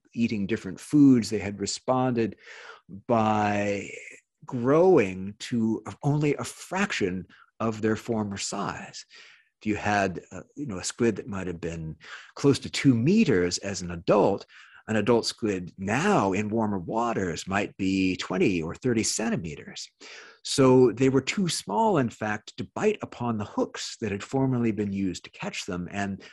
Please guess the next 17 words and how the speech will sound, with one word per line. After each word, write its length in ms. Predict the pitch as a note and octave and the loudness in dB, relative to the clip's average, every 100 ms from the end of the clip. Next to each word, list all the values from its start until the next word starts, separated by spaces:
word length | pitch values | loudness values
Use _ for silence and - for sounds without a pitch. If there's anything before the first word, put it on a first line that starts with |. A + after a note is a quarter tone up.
| _ - | _ -8
the 80 | |
few 380 | G#2+ - E3 D#3+ | -6 2 8 8
that 140 | C3 A#2 | 8 4
anyone 420 | C3 C3 A#2+ A2+ | 2 2 2 0
was 300 | D#3 A#3+ - | -2 -2 -4
catching, 400 | - G#2+ A#2+ A#2+ | -8 -8 -4 -2
they 120 | A#2+ | 0
were 140 | B2 | 0
throwing 340 | A#2 C#3 C#3 B2+ | 0 2 2 2
back 300 | B2+ C3+ B2 | 0 -2 -2
as 140 | A2+ | -6
juveniles 800 | - C3 A#2+ A#2 A2+ A2+ G#2+ G2 | 0 0 0 -4 -2 -2 -4 -6
or 380 | - F#2+ F#2 F2 | -8 -6 -6 -6
perhaps 360 | - F#2+ G#2+ - | -6 -6 -6 -6
another 280 | G2 F2+ F2+ | -8 -6 -6
species 640 | - G2 - F2+ F2 - - - - - - | -6 -8 -6 -8 -8 -10 -18 -20 -20 -20 -10
altogether, 640 | F#2+ F#2 E2 F2 F2+ - | -6 -6 -8 -10 -8 -12